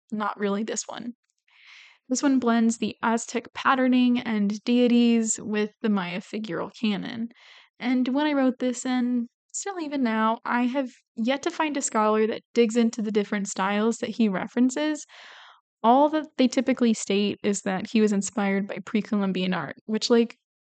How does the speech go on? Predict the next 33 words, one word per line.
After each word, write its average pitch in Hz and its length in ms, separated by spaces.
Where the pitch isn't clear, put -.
they 220 280
aren't 226 280
wrong, 202 560
but 226 100
it's 233 160
deeper 220 340
than 214 160
that, 214 320
and 220 100
it's - 160
much - 240
more 247 180
intentional. 214 680
Um, 196 480
and 214 320
one 220 140
of 233 240
the 202 380
methodologies 208 1000
that 208 140
I 190 60
used 233 500
was 220 140
actually, 220 600
weirdly 262 360
enough, 247 280
from 220 560
a 220 120
professor 240 600
who 226 360
I 214 140
studied 233 420
with, 269 220